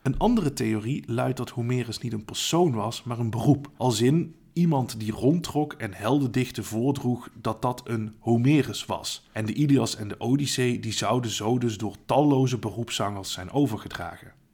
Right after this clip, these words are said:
Nou, ik ga er van nu even vanuit dat Homerus wel een echt persoon was, maar wanneer hij dan geleefd zou hebben, ook dat is onderwerp van discussie. De Griekse historicus Herodotus dacht dat het ergens rond achthonderdvijftig voor Christus moest zijn,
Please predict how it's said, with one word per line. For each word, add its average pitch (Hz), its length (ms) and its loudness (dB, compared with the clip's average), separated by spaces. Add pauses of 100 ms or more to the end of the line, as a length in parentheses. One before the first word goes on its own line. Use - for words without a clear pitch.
Nou, - 180 -4
ik 120 100 -6
ga 160 140 6
er 151 80 4
van 139 120 2
nu 175 320 2
even 156 280 0
vanuit 131 280 -2
dat 120 140 -6
Homerus 117 460 -2
wel 117 280 2
een 110 100 -6
echt - 200 -12
persoon 123 380 -4
was, 104 320 -4
maar 113 140 2
wanneer 143 320 2
hij 135 100 0
dan 123 200 -2
geleefd 110 480 -2
zou 143 140 -2
hebben, 123 520 -4
ook 117 220 -2
dat 139 200 -2
is 127 120 -8
onderwerp 123 460 -4
van 101 160 -10
discussie. 123 640 -6
De 110 100 -6
Griekse 139 300 0
historicus 120 580 -2
Herodotus 123 640 -2
dacht 113 300 -4
dat 101 100 -8
het 98 120 -14
ergens 107 400 -8
rond 104 240 -14
achthonderdvijftig 107 840 -4
voor 107 160 -10
Christus 139 380 -4
moest 135 260 -2
zijn, 131 360 0